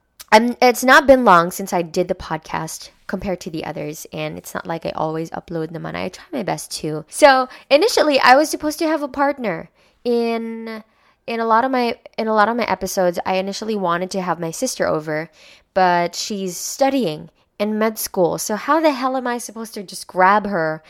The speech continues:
and talk about <laughs> stuff? So we canceled that, and I was supposed to have Les over,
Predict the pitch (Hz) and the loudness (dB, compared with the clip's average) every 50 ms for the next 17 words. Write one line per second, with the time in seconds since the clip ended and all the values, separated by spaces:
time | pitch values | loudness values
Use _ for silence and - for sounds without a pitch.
0 | - - - - - _ _ - 202 208 202 208 247 262 - - 220 226 214 214 | -20 -20 -20 -20 -20 _ _ -6 -6 -4 -4 -2 -4 -2 -2 2 4 6 6 4
1 | - - - - - 233 - 185 170 170 196 - - - - - - - _ - | 4 0 -2 4 6 6 6 6 2 -6 -10 -18 -20 -20 -20 -20 -20 -20 _ -10
2 | - - 220 196 185 185 185 185 - _ _ _ _ - 208 202 254 320 320 - | -2 2 4 4 4 4 2 0 -4 _ _ _ _ -8 -4 -2 -2 -2 0 0
3 | 330 349 339 330 - 320 277 233 202 170 160 156 190 - - - - _ _ _ | 0 0 0 0 0 0 0 4 4 4 4 4 2 -2 -4 -14 -18 _ _ _
4 | _ _ _ _ _ - 220 240 262 269 - 277 - 262 311 349 - - - 294 | _ _ _ _ _ -4 -2 -2 -2 -2 -4 -6 -4 -2 -2 -2 -2 -2 -2 -2
5 | 262 262 233 220 208 196 196 196 196 190 - _ _ _ _ - 185 202 233 277 | 2 4 4 6 6 6 6 4 2 -2 -8 _ _ _ _ -6 0 4 4 4
6 | 359 370 - - - 208 196 170 170 147 151 147 147 | 4 2 0 0 0 0 0 0 -4 -4 -6 -6 -14